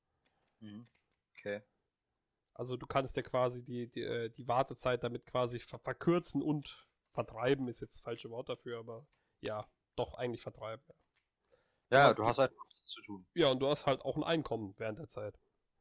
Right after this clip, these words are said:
Speaker 1: Ja.
Speaker 2: Wirst ja ganz normal bezahlt, wie ein ganz normaler Soldat. Also wahrscheinlich weniger, weil du ja quasi in der Ausbildung bist, aber ungefähr.
Speaker 1: Ja.
Speaker 2: Oh. Deswegen, also an
Speaker 1: Das
Speaker 2: sich,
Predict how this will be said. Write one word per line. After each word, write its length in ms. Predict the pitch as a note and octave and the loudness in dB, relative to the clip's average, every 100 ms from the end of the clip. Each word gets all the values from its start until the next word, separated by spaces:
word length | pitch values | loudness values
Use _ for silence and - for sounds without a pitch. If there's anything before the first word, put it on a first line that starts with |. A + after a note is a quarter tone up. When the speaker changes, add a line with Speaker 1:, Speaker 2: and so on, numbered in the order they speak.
| _ _ _ _ | _ _ _ _
Speaker 1:
Ja. 160 | G#2+ G2 _ _ _ _ | -16 -16 _ _ _ _
Speaker 2:
Wirst 200 | C3 - | -12 -6
ja 60 | A#2+ | -2
ganz 260 | B2 B2 | -2 -2
normal 220 | C3 B2+ C3 | -2 0 0
bezahlt, 440 | B2+ B2+ A#2 - | -2 -4 -6 -8
wie 60 | B2 | -14
ein 100 | D#3 | -12
ganz 200 | - - | -12 -10
normaler 320 | B2+ B2 A#2+ | -10 -8 -8
Soldat. 480 | C#3 A#2+ A#2 A#2+ - _ _ _ _ _ _ _ _ _ _ _ _ _ _ _ _ _ _ | -8 -8 -8 -10 -14 _ _ _ _ _ _ _ _ _ _ _ _ _ _ _ _ _ _
Also 220 | - A#2 A2+ | -12 -8 -8
wahrscheinlich 380 | A2 A2 A2 | -6 -6 -8
weniger, 340 | B2+ C3 A#2+ A2 | -4 -2 0 -2
weil 120 | A2 | -4
du 80 | D3 | -4
ja 80 | D3 | -6
quasi 260 | - A#2 | -8 -8
in 60 | A2+ | -6
der 80 | A2+ | -6
Ausbildung 440 | A#2+ - A#2+ A#2 | -8 -10 -12 -12
bist, 200 | B2 - | -16 -20
aber 160 | - - - _ _ _ - | -20 -20 -20 _ _ _ -6
ungefähr. 380 | C#3 A#2+ - B2+ | -6 -6 -10 -10
Speaker 1:
Ja. 180 | - - _ _ _ _ _ _ _ _ _ _ _ _ _ _ _ - - | -12 -12 _ _ _ _ _ _ _ _ _ _ _ _ _ _ _ -20 -12
Speaker 2:
Oh. 120 | - - _ _ _ _ _ _ _ _ _ _ _ _ _ _ _ _ _ _ _ _ _ _ _ _ _ E3 | -12 -12 _ _ _ _ _ _ _ _ _ _ _ _ _ _ _ _ _ _ _ _ _ _ _ _ _ -16
Deswegen, 400 | D3 - B2 A#2 | -12 -8 -6 -4
also 200 | A#2 B2 | -4 -2
an 120 | A#2 B2+ | -2 0
Speaker 1:
Das 80 | |
Speaker 2:
sich, 360 | C#3+ F#3+ - - | 0 0 -2 -12